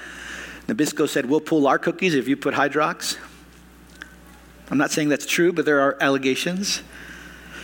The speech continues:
Hydrox sales have increased over the, you know, the past five, six, seven years, but they do not come close to the billions of dollars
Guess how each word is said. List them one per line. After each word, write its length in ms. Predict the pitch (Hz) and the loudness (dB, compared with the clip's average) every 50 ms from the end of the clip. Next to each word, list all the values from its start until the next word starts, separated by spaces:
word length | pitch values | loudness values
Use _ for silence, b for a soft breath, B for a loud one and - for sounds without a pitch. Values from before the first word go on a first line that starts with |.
| B B B B B B B | B B B B B B B
Hydrox 320 | - 175 190 180 196 185 - | 2 2 4 4 2 2 2
sales 260 | - 196 185 175 156 | 2 4 4 4 4
have 160 | 170 180 180 | 2 2 2
increased 540 | 180 190 202 - - 190 196 202 185 - 196 | 2 0 0 2 2 4 4 2 2 0 2
over 340 | 202 175 151 160 160 156 147 | 2 4 4 4 4 4 2
the, 420 | 143 147 151 151 147 151 151 - - | 0 -2 -2 0 2 2 0 0 0
you 100 | 165 160 | 0 2
know, 60 | 151 | 2
the 80 | 139 139 | 2 2
past 320 | - 156 151 143 - - | 2 2 2 2 0 -2
five, 260 | - - 151 147 143 | 0 2 2 2 2
six, 180 | - 165 151 - | 0 -2 -2 0
seven 240 | - 160 147 147 151 | 0 0 2 2 2
years, 320 | 151 151 147 160 165 160 | 2 4 4 2 2 0
but 220 | 165 151 151 135 131 | -2 -4 -2 0 2
they 160 | 156 151 147 | 2 2 2
do 260 | 139 139 135 131 139 | 2 0 0 0 2
not 300 | 139 147 156 143 147 - | 4 4 4 2 0 -2
come 160 | - 151 143 | -4 -4 -4
close 340 | 135 - 156 143 143 143 - | -2 0 0 2 2 0 -2
to 120 | - - 127 | -4 -4 -4
the 80 | 120 | -4
billions 840 | 113 113 117 117 147 151 160 156 143 143 139 139 135 131 120 120 - | -4 -4 -2 0 2 4 4 4 4 4 2 2 2 0 0 0 -2
of 160 | 147 123 113 | -2 -2 0
dollars 640 | 113 127 120 127 123 123 120 113 110 110 110 - | 0 2 4 4 4 4 4 2 2 0 -2 -6